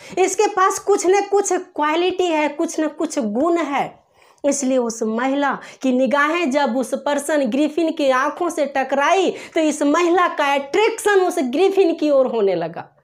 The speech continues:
इस महिला का अट्रैक्शन उस ग्रिफिन की ओर होने लगा। और इस महिला ने चाहा कि हम उससे फ्रेंडशिप करेंगे, और ये महिला को उस ग्रिफिन से प्यार हो गया, पहली ही नज़र में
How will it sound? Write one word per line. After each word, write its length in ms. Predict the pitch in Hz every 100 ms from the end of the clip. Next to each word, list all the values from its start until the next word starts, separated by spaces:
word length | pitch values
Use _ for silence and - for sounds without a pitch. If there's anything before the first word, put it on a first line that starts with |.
| _ - - 240
इस 180 | 226
महिला 360 | 233 247 311 359
का 220 | 339 285
अट्रैक्शन 540 | 262 262 269 269 359 359
उस 200 | 302 -
ग्रिफिन 520 | 208 233 330 359 311
की 120 | 302
ओर 140 | 262 247
होने 260 | 240 254
लगा। 380 | 247 233 285 370 - -
और 100 | 254
इस 180 | 233 247
महिला 420 | 233 262 269 262
ने 140 | 233
चाहा 420 | 214 - 240 254 262
कि 200 | 262 220
हम 180 | 220
उससे 460 | 220 214 - 196 196 -
फ्रेंडशिप 580 | 240 226 226 220 220 -
करेंगे, 580 | 175 170 165 160 - - _ _ _ _ -
और 120 | 208
ये 220 | 208 202 - -
महिला 380 | 226 240 262 240
को 220 | 220 226
उस 140 | 202 -
ग्रिफिन 460 | 185 202 226 226 202
से 240 | 196 185
प्यार 480 | 180 - 254 220 202
हो 160 | 190 190
गया, 220 | 190 170
पहली 440 | 170 262 269 294
ही 200 | 330 294
नज़र 340 | 262 226 240 233
में 260 | 277 392